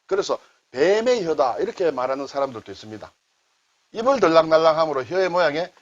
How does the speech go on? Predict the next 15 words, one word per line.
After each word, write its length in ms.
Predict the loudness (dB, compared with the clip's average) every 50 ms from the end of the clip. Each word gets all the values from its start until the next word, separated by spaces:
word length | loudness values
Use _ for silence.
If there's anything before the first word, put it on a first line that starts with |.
| _ _ _ _ _
입구자가 540 | -18 -18 -16 -12 -10 -4 -2 0 0 0 0
들어가 240 | -2 -2 -2 -2 -4
있습니다. 360 | -6 -8 -18 -20 -20 -20 -20 _ _ _ _ _ _ _ _ _ _ _ _ _ _ _ _ _ _ _ _ _ _ _ _ _ _ _ _ _ _ _ _ _ _ _ _ _ _ _ _ _
그래서 320 | 0 0 2 2 0 -6 -6 _ _ _ _ _ _ -14
입구와 540 | -14 -14 -14 _ -8 0 6 8 8 8 8
혀를 420 | 4 -4 -6 -2 0 0 2 2
합친, 280 | 0 -2 -4 -6 -12 -8
혀설을 440 | -4 -2 -2 -2 -2 -4 -2 -2 -2
합친 340 | -2 -4 -6 -12 -14 -14 -14 _ _ _ _ _ _
구설 840 | -8 -6 -2 -2 0 -2 -2 0 4 6 6 6 6 2 -6 -10 _ _ -20
하게 260 | -14 -10 -8 -8 -6
되면 260 | -6 -6 -8 -8 -12 _ _ _ _ _
말을 380 | 0 2 4 4 4 4 0 -2
얘기하게 360 | -4 -6 -6 -12 -12 -14 -16
됩니다. 280 | -20 -20 -20 -20 _